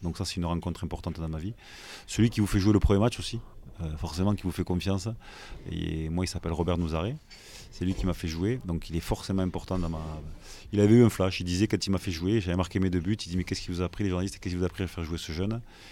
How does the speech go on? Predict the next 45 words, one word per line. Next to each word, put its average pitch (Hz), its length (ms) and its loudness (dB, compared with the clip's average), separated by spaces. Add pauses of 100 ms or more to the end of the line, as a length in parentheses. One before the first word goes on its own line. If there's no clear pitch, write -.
(120)
Et 92 60 0
il 90 60 2
dit : « 95 140 2
J'ai 98 100 6
eu 107 80 8
un 95 80 6
flash, 98 420 2
euh, 85 220 0
il 87 60 0
me 92 40 2
faisait 95 200 2
penser 92 280 0
à 98 40 4
un 95 40 4
joueur 92 160 2
que 95 100 0
j'ai 82 120 0
eu 92 100 4
à 92 40 2
l'époque, 87 420 0
euh, 104 260 0
voilà, 78 240 -6
bon, 71 140 -8 (260)
ça - 160 2
a 92 60 6
fonctionné. » 95 420 -2 (380)
Pour 113 100 8
l'anecdote 120 340 10
d'ailleurs, 120 220 8
je 110 100 2
joue 101 80 2
ce 107 140 2
match-là, 127 360 4 (600)
euh, 92 140 2
contre - 240 4
le 95 60 8
Paris 95 180 6
Saint-Germain, 98 460 4 (340)
mais 98 100 4
je 87 140 6
devais 107 260 8
jouer 110 420 6 (120)
la 98 120 4
semaine 101 300 4
d'avant 98 380 4